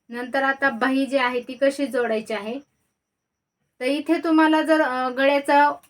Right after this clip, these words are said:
अ, शोल्डर का उतरतं हे कारण सांगितलेलं आहे की तुमचा साडेआठच्या नंतर, आठच्या नंतर जी गळ्याची उंची आहे बॅक साईडची, तर तुम्हाला इथे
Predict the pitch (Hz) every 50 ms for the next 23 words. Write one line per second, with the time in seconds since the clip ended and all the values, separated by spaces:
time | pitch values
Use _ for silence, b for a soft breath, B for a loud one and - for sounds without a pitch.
0 | _ _ - 214 214 220 220 - 277 277 269 277 277 277 285 285 285 - 302 302
1 | 294 285 277 233 - 247 240 233 220 247 240 233 254 285 285 - 294 285 277 277
2 | 285 285 285 277 - 294 269 262 254 247 247 247 240 240 233 247 247 240 - -
3 | 269 269 - 277 269 269 262 - - 233 226 285 - _ _ _ _ _ _ _
4 | _ _ _ _ _ - - 254 247 254 269 277 277 277 277 - - 311 285 285
5 | 277 277 277 277 269 277 269 262 262 - - 233 240 240 240 - _ - 269 262
6 | 262 262 262 269 262 - 269 254 233 233 269 262 269 262 262 254 254 254 - -
7 | 269 262 262 262 262 247 - - 269 - - - 247 254 240 254 220 208 208 240
8 | 240 240 233 - - 233 214 208 - _ - 196 175 160 _ _ _ _ _ _
9 | _ - 254 262 277 269 - 302 285 277 277 269 269 269 262 269 240 - 254 269
10 | 277 311 330